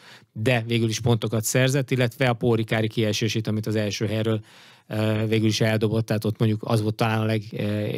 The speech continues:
érzékelhető probléma vele, vagy ve-, saját hibája, vezetői probléma. E, innen nézve Perez sokkal kevésbé tudott évközben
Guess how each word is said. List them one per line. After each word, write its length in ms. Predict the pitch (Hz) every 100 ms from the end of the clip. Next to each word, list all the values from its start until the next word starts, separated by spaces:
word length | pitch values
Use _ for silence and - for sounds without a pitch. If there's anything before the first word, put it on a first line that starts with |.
| - 127
érzékelhető 760 | - 117 113 110 110 104 113 110
probléma 500 | 123 113 123 120 123
vele, 160 | 127
vagy 220 | 117 107 117
ve-, 140 | 113
saját 420 | 127 120 110 107 -
hibája, 360 | 117 117 117
vezetői 580 | 113 117 117 123 127 -
probléma. 500 | - 127 127 135 143 123 - - - - -
E, 200 | 123 127
innen 600 | - 156 151 147 165 -
nézve 440 | - 156 143 151 131 _ _ -
Perez 300 | 156 180 175
sokkal 280 | 180 160 135
kevésbé 440 | 151 143 123 131
tudott 340 | 120 139 135 143
évközben 720 | 139 127 127 117 120 120 110